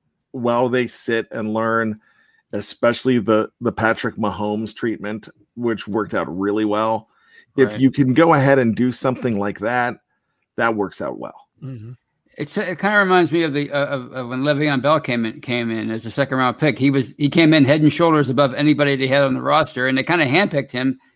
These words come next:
Speaker 2: to, to be their starter, and they, they had plans for him right from the get go, and that's kinda how they, they, they played it out. They actually, uh, held him out a lot in, in preseason that year with, with injury. Um, like, he had, like, a bruised knee or something his very first game and didn't even play. So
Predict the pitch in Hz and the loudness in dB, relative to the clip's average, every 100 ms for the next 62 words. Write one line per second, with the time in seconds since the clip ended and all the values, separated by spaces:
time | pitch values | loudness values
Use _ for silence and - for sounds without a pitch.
0 | _ _ 143 139 - 131 165 190 156 147 | _ _ -6 -6 -6 0 2 4 2 0
1 | - 147 147 156 139 139 135 - 143 147 | -2 2 2 2 2 2 -2 -2 0 0
2 | - 156 156 - 156 143 147 143 131 160 | 0 0 0 0 0 2 2 0 -2 -4
3 | - 127 120 127 127 - 147 131 147 143 | -4 -4 -4 -8 -10 -4 -2 2 2 2
4 | 135 - _ _ _ _ _ 147 147 147 | -2 -6 _ _ _ _ _ -4 0 -2
5 | - 156 160 165 170 196 175 147 - - | 0 0 2 2 2 2 2 0 -2 -4
6 | 143 139 123 _ _ - 123 170 160 147 | 2 2 0 _ _ -12 0 0 2 2
7 | 214 165 151 143 131 147 143 175 160 175 | 4 2 2 0 -4 -4 -4 -2 -2 -2
8 | 208 185 135 131 131 127 127 135 147 180 | -2 -4 -4 -4 -6 -10 -10 -6 -4 -2
9 | 139 113 117 127 - 131 139 147 135 127 | -4 -4 -6 -8 -4 -6 0 2 2 -4
10 | 117 151 156 139 151 151 143 147 143 131 | -2 2 4 2 0 -2 -4 -4 -2 -2
11 | 147 143 151 143 143 147 135 135 135 127 | -2 0 -2 -2 0 0 0 -2 -2 0
12 | 131 139 - 139 | -2 -2 -2 -4